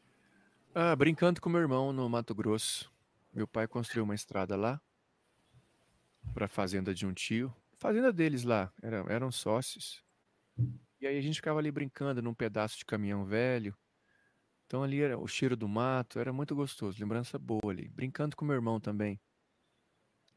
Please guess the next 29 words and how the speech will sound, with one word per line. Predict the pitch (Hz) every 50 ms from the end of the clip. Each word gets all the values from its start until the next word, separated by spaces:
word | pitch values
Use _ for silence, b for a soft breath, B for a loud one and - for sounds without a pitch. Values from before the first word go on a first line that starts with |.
| _ -
ah, | 98 101 98 98 95 98 -
com | - 110 110 104
comandos | - - 107 104 107 110 110 104 95 101
em | 104
ação, | 98 92 - - - 127 131 135 131 120
na | 110 104 98
cobertinha | - - 92 90 104 98 90 - - - - 107 104
ali | 101 95 95
assim. | 92 - - - 139 143 b b b b b b b
Isso | - 196 190 -
da | - 208
infância, | 233 - - - 123 110 95 - - 92
né? | 101 107 113 117 110
Essa, | 104 - - - - - - - _ _ _ _ _
tô | - 135
voltando | 117 135 147 139 - - 143 139 127
lá | 120 117 127 147
na | 165 175
infância. | 160 117 - - 113 113 120 123 - - - - 117 _ _ _ _ _ _ _ _ _
Com | _ - -
o, | 123 123 117 110 - - - - -
o | -
menino | 110 113 117 120 131 139
aqui | 127 - - 123
tá | - 131 117
muito | 120 135 143 - 151
vivo | 117 110 117 123 127 113 120
ainda. | 110 110 107 101 92 85
<laughs> | 82 - - 87 90